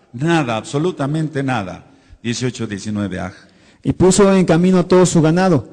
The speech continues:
Speaker 2: y todo cuanto había adquirido, el ganado de su ganancia que había obtenido en Padán Aram, para volverse a Isaac su padre en la tierra de Canaán. Pero Labán había ido a trasquilar sus ovejas,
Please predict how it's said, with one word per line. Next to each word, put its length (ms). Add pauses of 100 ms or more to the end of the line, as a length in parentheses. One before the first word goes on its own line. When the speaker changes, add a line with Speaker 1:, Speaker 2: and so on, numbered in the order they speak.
(200)
Speaker 2:
y 120
todo 320
cuanto 280
había 220
adquirido, 480 (260)
el 100
ganado 420
de 100
su 240
ganancia 680
que 120
había 240
obtenido 480
en 100
Padán 380
Aram, 420 (260)
para 200
volverse 600
a 120
Isaac 320
su 180
padre 460
en 120
la 100
tierra 260
de 80
Canaán. 420 (340)
Pero 220
Labán 500
había 400
ido 380
a 80
trasquilar 400
sus 120
ovejas, 540